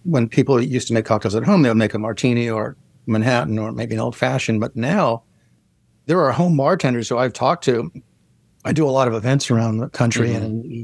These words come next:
Speaker 1: E U, and, um, these people are just like, they're beasts. <laughs> You know?
Speaker 2: They've got, like, the a-, the Aviary book, the Death and Co book. They're
Speaker 1: Yeah,
Speaker 2: doing
Speaker 1: and
Speaker 2: the
Speaker 1: they're
Speaker 2: Jungle Bird with, like, the little, like, beads in it and stuff.
Speaker 1: Oh my God! They, I mean, they, they're, they, they scare me. They're so good, you know. So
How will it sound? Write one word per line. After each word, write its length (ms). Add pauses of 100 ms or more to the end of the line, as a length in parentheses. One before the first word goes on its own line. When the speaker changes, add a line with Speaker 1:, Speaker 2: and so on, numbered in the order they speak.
(160)
Speaker 1:
E 40
U, 140
and, 220 (560)
um, 260
these 200
people 280
are 60
just 280
like, 300 (360)
they're 100
beasts. 680 (180)
<laughs> 100
You 80
know? 120
Speaker 2:
They've 160
got, 140
like, 140
the 120
a-, 200
the 140
Aviary 600
book, 380
the 100
Death 240
and 100
Co 220
book. 380
They're 160
Speaker 1:
Yeah, 100
Speaker 2:
doing 160
Speaker 1:
and 100
Speaker 2:
the 40
Speaker 1:
they're 60
Speaker 2:
Jungle 300
Bird 260
with, 140
like, 140
the 100
little, 380
like, 260
beads 340
in 140
it 80
and 160
stuff. 280
Speaker 1:
Oh 320
my 80
God! 280
They, 80
I 80
mean, 280
they, 160 (100)
they're, 420 (140)
they, 300 (160)
they 200
scare 460
me. 120
They're 120
so 180
good, 300
you 80
know. 80
So 340